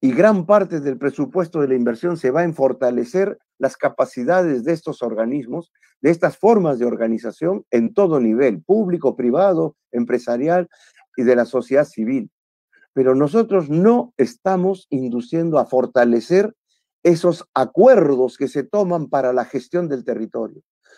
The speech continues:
Cada una de estas instituciones tiene misión que cumplir, tiene un poa, tiene un plan multianual, etcétera.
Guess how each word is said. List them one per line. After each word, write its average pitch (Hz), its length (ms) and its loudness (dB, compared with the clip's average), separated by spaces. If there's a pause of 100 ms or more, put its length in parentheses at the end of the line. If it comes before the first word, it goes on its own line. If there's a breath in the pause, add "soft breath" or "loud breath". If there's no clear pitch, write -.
(260 soft breath)
Cada 202 320 4
una 208 300 6
de 180 100 6
estas 165 280 0
instituciones 156 880 -4 (360)
tiene 180 300 0
misión 147 400 -20
que - 460 -20
cumplir, 190 460 -2
tiene 180 220 4
un 147 220 2
poa, 208 380 4
tiene 175 260 2
un 160 160 0
plan 170 220 -2
multianual, 147 720 -2
etcétera. 202 580 -4